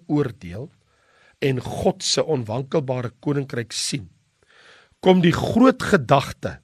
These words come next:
uit hierdie skrifgedeelte na vore, en dit is dat God het mos nou tot ons gespreek in die persoon en werk van sy seun,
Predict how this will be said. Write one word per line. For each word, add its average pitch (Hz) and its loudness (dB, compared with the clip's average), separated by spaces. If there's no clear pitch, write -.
uit 131 -6
hierdie 135 -2
skrifgedeelte 127 -6
na 107 -6
vore, 131 -6
en 98 -8
dit 131 -4
is 127 -6
dat - -10
God - 2
het 160 2
mos 214 2
nou 160 6
tot 151 -6
ons 127 -4
gespreek 135 -4
in 123 -6
die 123 -6
persoon 170 -6
en 107 -10
werk 113 -6
van 120 -10
sy 104 -8
seun, 120 -4